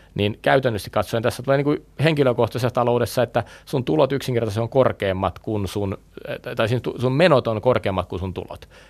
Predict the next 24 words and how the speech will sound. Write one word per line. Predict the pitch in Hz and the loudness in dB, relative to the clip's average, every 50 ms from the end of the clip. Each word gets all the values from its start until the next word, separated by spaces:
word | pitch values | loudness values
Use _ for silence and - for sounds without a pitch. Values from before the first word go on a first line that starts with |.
| - _ - | -18 _ -2
Niin | 120 127 | 2 2
jokainen | 151 151 156 139 131 123 | 4 4 4 2 2 0
tietää, | 120 135 131 123 117 113 110 104 | 2 2 2 2 2 2 0 0
mihin | 107 107 104 95 | 0 -2 -2 -2
se | 92 95 | -2 0
johtaa, | 95 92 82 - - - - - - 92 | 0 0 -2 -4 -8 -10 -10 -10 -8 -8
niin | 90 98 | -8 -8
kuin | 104 98 | -4 -2
viittasit | 110 110 - - - 90 90 - | -2 -2 -2 -2 -6 -8 -6 -6
tässä | 101 - - | -6 -6 -4
näihin | 101 95 104 98 | -4 -4 -2 -2
kulutus-, | 123 117 98 87 - - - - - - - - - - | -2 -2 -2 -4 -8 -12 -14 -18 -20 -20 -20 -20 -8 0
kulutusluottoihin. | - 151 139 110 107 87 110 101 87 - - - - - - - - - - - - - - - - - - _ _ - | 4 4 4 4 2 -2 -2 -4 -4 -4 -6 -8 -10 -8 -8 -12 -14 -16 -20 -20 -20 -20 -20 -20 -20 -20 -20 _ _ -2
Eli, | - 127 113 117 - | 0 0 2 2 2
eli | 131 117 113 110 | 2 2 2 2
tota, | 113 110 110 123 117 120 - _ _ - - _ _ _ _ _ _ _ _ _ _ - - - | 0 2 2 2 2 2 0 _ _ -20 -20 _ _ _ _ _ _ _ _ _ _ -16 -6 -2
eli | 113 110 107 | -2 2 4
toisin | 139 147 139 143 135 | 6 6 6 4 4
sanottuna, | 117 123 123 117 - - 139 123 123 120 | 2 2 0 0 -2 -2 0 0 0 2
niin, | 120 120 117 127 - - | 2 2 0 0 -2 -4
niin | 123 120 120 117 | -4 -4 0 2
vääjäämättä | 135 151 170 165 151 139 127 113 110 107 104 98 - - 110 | 2 4 4 4 4 4 4 2 2 0 -2 -4 -4 -6 -4
pitää | - - 151 147 - - 131 117 107 98 | -2 -2 -4 -2 0 0 2 2 2 0
soten | - - 120 107 - 117 107 95 98 | 0 0 -2 -2 0 -2 -4 -4 -4